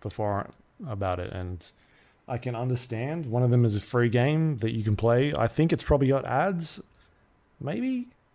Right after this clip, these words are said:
Can't remember. I got an ad blocker. Um, anyway,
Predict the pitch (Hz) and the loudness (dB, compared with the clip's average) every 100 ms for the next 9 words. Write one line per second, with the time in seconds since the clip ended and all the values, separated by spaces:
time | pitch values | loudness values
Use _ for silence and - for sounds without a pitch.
0 | _ _ - 135 139 131 165 220 220 _ | _ _ -4 -2 0 0 -2 -4 -6 _
1 | _ _ _ - - 120 120 101 101 98 | _ _ _ -10 -2 0 2 2 0 0
2 | 90 - - - - - 139 139 131 110 | -4 -6 -14 -16 -18 2 6 6 6 4
3 | - - 160 156 117 123 190 | -2 0 4 6 6 6 4